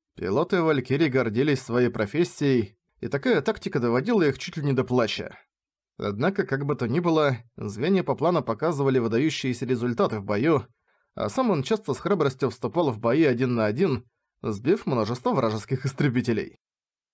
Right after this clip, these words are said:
Тем не менее, имперцы все равно имели заметное преимущество.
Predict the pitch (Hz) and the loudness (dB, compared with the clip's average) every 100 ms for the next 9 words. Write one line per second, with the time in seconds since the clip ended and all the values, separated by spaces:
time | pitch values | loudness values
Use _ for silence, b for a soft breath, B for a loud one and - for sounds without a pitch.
0 | _ - 101 110 135 147 139 127 123 135 | _ -8 -4 -2 0 2 2 2 2 0
1 | 110 127 - 123 117 185 147 120 120 113 | 0 -4 0 0 2 2 2 2 2 2
2 | 123 123 113 117 101 107 113 175 143 - | 0 0 0 -2 -2 -2 0 0 -2 -2
3 | 127 120 | 0 0